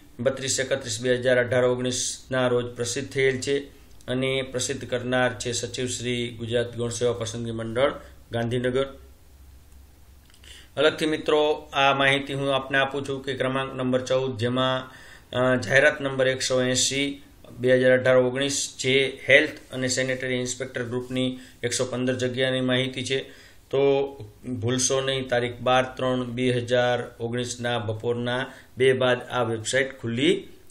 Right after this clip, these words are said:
રહેશે. મિત્રો, ઓજસ ઓનલાઈન વેબસાઇટ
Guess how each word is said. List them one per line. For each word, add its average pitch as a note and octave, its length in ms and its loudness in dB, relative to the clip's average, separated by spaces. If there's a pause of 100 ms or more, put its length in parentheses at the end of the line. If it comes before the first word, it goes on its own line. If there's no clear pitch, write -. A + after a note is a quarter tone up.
રહેશે. A2 420 -2 (1400)
મિત્રો, D#3+ 300 4
ઓજસ D#3 580 6 (240)
ઓનલાઈન C#3+ 360 2
વેબસાઇટ C#3+ 800 4